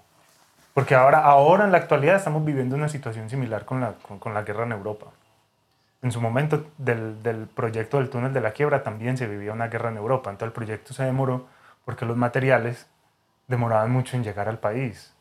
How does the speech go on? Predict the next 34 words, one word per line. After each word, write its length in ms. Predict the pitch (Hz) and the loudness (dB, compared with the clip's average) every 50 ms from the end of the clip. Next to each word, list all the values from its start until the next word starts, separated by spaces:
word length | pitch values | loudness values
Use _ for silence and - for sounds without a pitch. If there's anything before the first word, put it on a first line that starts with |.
| _ _ _ _ _ _ _ _ _ _ _ _ - | _ _ _ _ _ _ _ _ _ _ _ _ -6
Inclusive, 720 | 123 - - 127 120 113 123 120 117 135 147 151 151 - - | -6 -4 -2 -2 -2 -2 -2 0 2 4 2 2 2 -2 -2
una 240 | 165 160 156 151 151 | 2 4 4 6 6
vez 160 | 151 147 147 | 6 6 4
aprobado 400 | 151 143 143 127 120 117 117 135 | 4 4 2 2 2 4 2 2
el 60 | 147 | 2
proyecto 380 | 139 135 123 120 123 117 - 147 | 0 -2 -2 -2 -4 -4 -4 -4
y 20 | |
pasada 300 | 139 - 120 110 113 117 | -4 -2 -2 0 0 2
la 120 | 131 139 127 | 2 2 2
guerra 220 | 117 113 110 131 | 0 -2 -2 -2
en 60 | 139 139 | -2 0
Europa, 340 | 120 120 151 156 - 131 107 | 0 0 0 2 2 0 0
dice, 280 | 104 113 110 104 - 117 | 0 -4 -10 -10 -12 -6
pues, 180 | - 139 120 | -4 -4 -2
el 120 | 131 123 113 | -2 -4 -6
historiador 440 | 104 - - 107 101 101 98 98 104 | -8 -10 -12 -12 -10 -8 -10 -8 -10
del 100 | 117 120 | -10 -10
programa, 460 | - 123 127 123 127 123 113 113 113 - _ _ _ _ _ _ _ _ _ _ _ _ - | -6 -4 -4 -2 -2 -2 -4 -4 -8 -12 _ _ _ _ _ _ _ _ _ _ _ _ -8
el 100 | 117 - | -6 -2
proyecto 440 | 123 120 120 113 120 113 - 139 | 0 0 0 0 -2 -4 -4 -4
se 100 | 135 143 | -2 0
demoraba, 680 | 143 123 113 107 104 101 120 139 143 127 101 95 95 - _ _ _ _ _ _ _ _ _ - | 0 -2 -2 -4 0 2 4 6 6 4 2 -2 -8 -14 _ _ _ _ _ _ _ _ _ -6
porque 220 | 127 - - 104 | -6 -4 -4 -6
primero 340 | - 120 117 110 110 107 120 | -6 -6 -6 -4 -2 0 2
había 240 | 127 135 143 139 139 | 2 4 2 2 2
que 100 | 143 135 | 0 -2
producir 400 | - 139 131 123 110 117 113 117 | -2 0 -2 0 -2 -4 -6 -4
el 100 | 127 135 | -2 -2
material 400 | 135 120 - 120 110 107 110 110 | -2 -2 -4 -6 -8 -8 -4 -2
para 200 | 135 131 131 120 | 0 0 0 -2
reconstruir 600 | 113 113 - - 117 110 - - 110 107 104 110 | -4 -6 -8 -8 -10 -10 -10 -12 -12 -10 -8 -8
Europa 380 | 120 131 139 143 139 151 147 | -4 -2 -2 -2 0 0 0
y 60 | 127 | -2
luego 500 | 120 120 110 107 104 104 120 123 - - | -2 -4 -6 -8 -6 -6 -6 -6 -8 -10